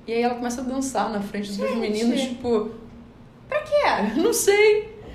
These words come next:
Speaker 1: Eu acho que era só pra mostrar que, tipo, "Você não manda em mim, olha o que eu faço." E é
Speaker 2: É,
Speaker 1: isso.
Speaker 2: e eu fico pensando, sabe, tipo, a pessoa que escreveu o livro falou, <laughs> "Haha, isso daqui, ó, super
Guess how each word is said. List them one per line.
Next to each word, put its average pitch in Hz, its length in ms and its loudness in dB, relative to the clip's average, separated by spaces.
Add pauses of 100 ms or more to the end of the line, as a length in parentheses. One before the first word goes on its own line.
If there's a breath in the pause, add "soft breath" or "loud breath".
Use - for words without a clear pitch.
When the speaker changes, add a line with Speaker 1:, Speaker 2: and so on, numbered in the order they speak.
(120 loud breath)
Speaker 1:
Eu 302 100 10
acho 330 120 8
que - 60 -2
era 311 140 6
só 302 120 2
pra 302 120 2
mostrar 269 360 4
que, 247 100 -2
tipo, - 180 -10
"Você 220 180 -4
não 226 80 -2
manda 220 160 -2
em 214 60 -4
mim, 214 180 -2
olha 208 140 2
o - 20 0
que 214 80 -4
eu 208 60 -2
faço." - 440 -2
E 185 40 -6
é 330 60 2 (200)
Speaker 2:
É, - 40 0
Speaker 1:
isso. 330 140 0
Speaker 2:
e 403 40 6
eu 403 140 2
fico - 180 -6
pensando, 349 420 -6
sabe, 277 440 0
tipo, 233 420 -6
a 262 80 0
pessoa 269 280 -4
que 277 80 -14
escreveu 247 300 -2
o - 20 2
livro 240 260 0
falou, 254 240 0
<laughs> - 40 -12
"Haha, 226 560 0 (440 loud breath)
isso 240 180 -6
daqui, 240 220 -2
ó, 226 120 2
super 330 420 -4